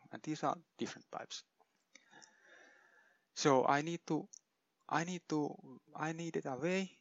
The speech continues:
that I could wrap type, uh, values of types and somehow lose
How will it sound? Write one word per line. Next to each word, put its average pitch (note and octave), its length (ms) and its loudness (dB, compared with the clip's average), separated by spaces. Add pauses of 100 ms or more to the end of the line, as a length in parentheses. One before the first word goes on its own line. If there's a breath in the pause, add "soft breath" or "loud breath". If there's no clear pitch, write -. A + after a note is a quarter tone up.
(580)
that - 180 -4
I B2+ 160 -4
could A#2+ 140 -6 (420)
wrap D#3 260 0 (720)
type, A2+ 280 -8 (200)
uh, A2 120 -4
values D3+ 400 -2
of - 180 -6
types A#2 400 -4 (1700)
and A#2+ 260 0
somehow C3 600 2
lose D#3+ 380 -2